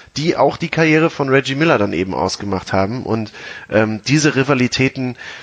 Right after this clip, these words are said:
die gibt's in der N B A jetzt im Moment, glaub ich, relativ selten, vor allem über so eine lange Zeitspanne, wie es zum Beispiel bei Indiana und New York der Fall gewesen ist.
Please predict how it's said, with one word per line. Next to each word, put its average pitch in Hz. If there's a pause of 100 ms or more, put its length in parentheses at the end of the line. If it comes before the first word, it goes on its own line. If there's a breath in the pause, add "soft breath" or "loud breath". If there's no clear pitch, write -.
(180 loud breath)
die 123
gibt's -
in 127
der 120
N 120
B 120
A 107
jetzt 117
im -
Moment, 135
glaub 120
ich, -
relativ 120
selten, 156
vor 90
allem 120
über 113
so 120
eine 127
lange 120
Zeitspanne, 120
wie 117
es -
zum 110
Beispiel 117
bei 110
Indiana 110
und 110
New 107
York 110
der 95
Fall 71
gewesen 85
ist. -